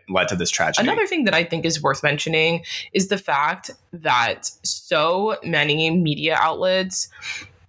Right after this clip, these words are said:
Speaker 2: like, everywhere, kept calling Helena Hutchins a camera woman. She's, in fact, the cinematographer.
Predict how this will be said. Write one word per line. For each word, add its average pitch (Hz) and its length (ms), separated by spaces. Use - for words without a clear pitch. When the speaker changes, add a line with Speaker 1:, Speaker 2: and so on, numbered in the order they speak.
Speaker 2:
like, 170 260
everywhere, 175 880
kept - 380
calling 156 580
Helena 165 540
Hutchins 160 640
a 160 100
camera 156 380
woman. 196 480
She's, 262 300
in 311 100
fact, 156 260
the 170 60
cinematographer. 147 880